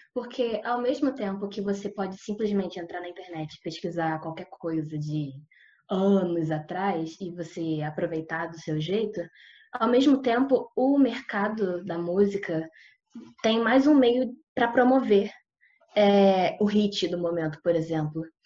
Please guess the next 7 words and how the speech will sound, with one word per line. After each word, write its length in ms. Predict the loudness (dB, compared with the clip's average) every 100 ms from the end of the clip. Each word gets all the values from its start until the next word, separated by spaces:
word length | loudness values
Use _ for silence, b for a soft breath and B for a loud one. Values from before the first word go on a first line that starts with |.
| b b 0
Então 340 | 2 4 4
acaba 400 | 2 2 2 2
que 1160 | 0 0 2 6 6 4 2 4 4 2 -2 -6 0
o 100 | 2
mercado 720 | 4 2 -2 -2 0 0 0 -4 _ _ _ _ -4
investe 500 | 2 4 6 4 2
muito 480 | 2 2 0 0